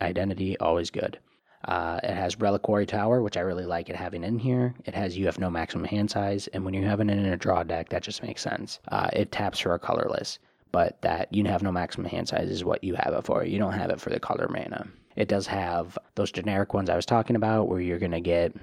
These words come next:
gain a life when you play this, or this enters tap, tap it for all three colors, different things like that. But then again, it does have bounce lands like the last one, and it is good, so you can get your bounce out,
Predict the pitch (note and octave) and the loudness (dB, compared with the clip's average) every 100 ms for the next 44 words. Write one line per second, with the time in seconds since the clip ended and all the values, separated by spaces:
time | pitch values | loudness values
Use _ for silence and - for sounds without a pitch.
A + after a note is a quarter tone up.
0 | - - - G2 F2+ F#2+ F2+ - F2 E2 | -18 -6 -2 0 2 2 0 -2 -6 -6
1 | - F#2+ F2+ F2+ F2 E2+ - - E2+ E2+ | 0 2 4 4 2 -2 -2 0 0 0
2 | F2 E2 F2+ - G2 F2+ F2 - - F2 | 0 0 0 0 2 2 2 -2 -2 0
3 | - - F2 E2+ - E2 - G#2 F2 F2 | 0 0 2 2 0 -6 -2 0 0 0
4 | F2 - C#3 - A#2 G#2 F#2 E2+ - E2+ | -4 -2 -2 -2 -4 -4 -4 -6 -4 -2
5 | E2 F#2+ _ _ _ _ A2+ B2 A#2 G#2+ | -2 -4 _ _ _ _ 2 4 4 2
6 | G#2 F#2+ F#2 E2+ F2 - E2+ D#2+ - E2 | 0 0 -2 0 -2 0 -2 -2 -6 -6
7 | D#2 D2+ - - G2 - A#2+ A#2 A2+ - | -6 -8 -10 -4 -2 0 2 4 2 2
8 | A#2 A2+ - F#2+ G2 - F#2 F#2 F2+ G2 | 2 2 -2 -6 -6 -2 2 2 0 -6
9 | F#2 F#2+ F2 E2+ E2+ - F2+ F2 - F2 | -6 -6 -4 0 0 0 0 -2 2 4
10 | F2 F2+ | 4 2